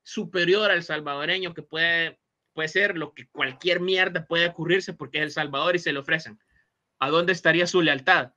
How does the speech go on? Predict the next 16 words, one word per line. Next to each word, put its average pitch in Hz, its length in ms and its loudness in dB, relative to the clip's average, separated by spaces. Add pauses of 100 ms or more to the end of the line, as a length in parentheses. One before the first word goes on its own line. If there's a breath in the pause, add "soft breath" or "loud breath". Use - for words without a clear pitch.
Y 220 120 0
retratarlo, 226 800 4
maje, 120 340 -12 (240)
retratarlo 196 640 -2
así. 214 340 -4 (460)
Serían 294 360 2
las 285 60 -2
dos 302 200 2
preguntas 294 420 -2
básicas 320 760 0
y 208 80 -4
elementales 202 640 -2
que 180 140 -6
le 175 80 0
haría 175 200 0
yo 185 220 -4